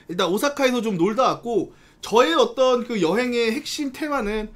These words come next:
세계 일주 때도 그랬지만 저는 세계 일주 때 핵심 테마가 뭐였냐면 먹는 거,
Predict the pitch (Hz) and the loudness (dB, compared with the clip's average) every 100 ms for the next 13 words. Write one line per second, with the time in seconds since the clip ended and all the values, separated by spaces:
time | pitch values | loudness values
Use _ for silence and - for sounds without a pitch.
0 | - - - 381 392 370 - 277 226 160 | -20 -8 -4 2 2 0 -4 -4 -2 -4
1 | 143 185 170 - _ _ _ _ - - | -4 -6 -6 -8 _ _ _ _ -20 -20
2 | - _ - 202 240 269 330 370 370 - | -20 _ -2 2 2 2 -2 0 -2 -2
3 | 262 269 285 277 247 196 147 151 151 226 | -4 -4 -6 -4 -2 -2 -2 -4 -4 -4
4 | 190 117 147 233 269 214 147 240 | -6 -4 -2 0 -2 -2 -2 -2